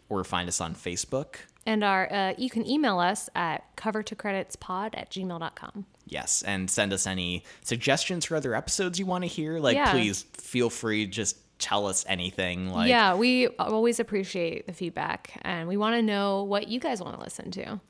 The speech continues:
Speaker 1: Absolutely. If you have a favorite story or anything.
Speaker 2: Mm-hmm.
Speaker 1: Uh, thanks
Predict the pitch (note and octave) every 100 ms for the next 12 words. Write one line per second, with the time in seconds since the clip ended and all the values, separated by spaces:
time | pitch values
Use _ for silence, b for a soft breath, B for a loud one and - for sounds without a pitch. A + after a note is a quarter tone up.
0 | - F#2 - G2 F#2+ F2+ E2+ E2+ F2 -
1 | F#2+ F2 E2+ F#2+ E2 E2 - F2+ F2 E2
2 | E2 E2 E2 F#2+ E2 E2 F#2 A3 G#3 F#3+
3 | F#3 F#3 - A2 F#2+ F#2 F#2 - A2+ G#2+